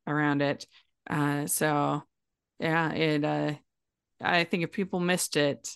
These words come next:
especially if you liked the book, I definitely think that you will enjoy the movie. So what do you have next?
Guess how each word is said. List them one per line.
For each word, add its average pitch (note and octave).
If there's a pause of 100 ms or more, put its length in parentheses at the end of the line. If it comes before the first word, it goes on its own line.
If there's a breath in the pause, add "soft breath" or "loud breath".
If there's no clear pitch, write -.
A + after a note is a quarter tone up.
(500)
especially F#3+
if C#3+
you D3
liked D3
the D3+
book, C#3+
I D3+
definitely D3
think D3 (640 soft breath)
that D3+
you D3
will C#3
enjoy - (200)
the -
movie. - (2500 soft breath)
So -
what A#3+
do C#4
you A#3+
have D3
next? -